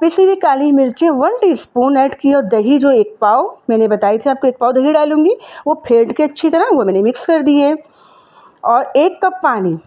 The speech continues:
उसी दही के प्याले में एक कप पानी डाल के मैंने वो डाल दिया है। चिकन जो है ना, वो दही और टमाटरों ही के पानी में अल्हम्दुलिल्लाह अच्छी सी गल जाती है चिकन, लेकिन फिर भी मैंने एक कप पानी डाला है, ताकि जो बिरयानी का हम ये कोरमा तैयार कर रहे हैं ना,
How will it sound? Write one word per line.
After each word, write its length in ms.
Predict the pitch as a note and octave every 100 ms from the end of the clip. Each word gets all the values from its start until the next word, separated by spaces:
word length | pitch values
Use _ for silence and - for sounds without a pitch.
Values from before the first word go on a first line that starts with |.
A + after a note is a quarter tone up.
| -
उसी 180 | C4 G4
दही 200 | D4 C#4+
के 120 | C4+
प्याले 360 | C#4 C4 G#3+ A3
में 100 | A3+
एक 80 | A3+
कप 140 | G#3+
पानी 280 | A3 F3+ G#3
डाल 180 | F#3+ F3+
के 140 | G3
मैंने 220 | B3+ B3 A3
वो 160 | F#3+
डाल 240 | G3+ G#3 G#3+
दिया 180 | B3
है। 260 | B3+ C#4 D4+ - - _ _ _ _ _ _ _ _ _ _ _ _ _ _ _
चिकन 300 | - C#4 F4+
जो 120 | G#4+ G4+
है 160 | D#4+
ना, 140 | C#4 D#4+
वो 220 | A4+ G4+
दही 360 | F#4+ A#3 A#3 D#4+ A4+
और 200 | B3+ B3 C4
टमाटरों 480 | D4+ C4 A#3+ E4
ही 100 | F4
के 120 | G4 A#4+
पानी 400 | A#4+ C4 B3 B3+
में 200 | C4 F4
अल्हम्दुलिल्लाह 680 | D4+ C4 C#4+ D4+ C#4+ C4+ D#4
अच्छी 280 | D#4 - F4
सी 120 | F#4+
गल 220 | A#3+ A#3
जाती 360 | C4+ B3 - G#3+
है 80 | A3
चिकन, 320 | A3+ A#3 D4+ - - - - -
लेकिन 240 | C#4 F#4
फिर 140 | E4+ D4+
भी 120 | F#4
मैंने 160 | G4 D4+
एक 100 | D4+
कप 120 | D#4+
पानी 260 | D#4 C4 C4+
डाला 220 | B3+ A#3
है, 60 | D4+
ताकि 300 | E4 D4 D#4+
जो 120 | D#4+
बिरयानी 500 | A#3+ G#3+ A3 A3 D4
का 80 | F4+
हम 80 | F#4
ये 60 |
कोरमा 380 | F#4 C4 A3 C#4+
तैयार 320 | G4 F4+ D#4+
कर 160 | D4 A#3+
रहे 120 | G#3
हैं 60 |
ना, 80 | G#3+